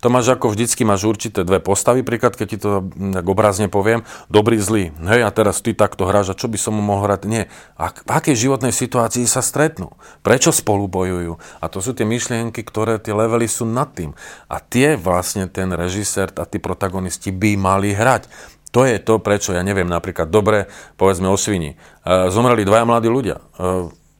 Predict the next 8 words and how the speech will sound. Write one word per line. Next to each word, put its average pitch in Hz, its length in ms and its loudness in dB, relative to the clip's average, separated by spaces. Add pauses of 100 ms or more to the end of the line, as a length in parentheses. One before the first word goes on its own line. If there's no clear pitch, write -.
(640)
tým, 117 160 -2
že 110 80 -2
som 113 160 -2
verejne 110 400 2
známy 90 220 -4
človek, 87 400 -4
e, - 60 -18 (680)
nepotrebujem, 98 580 0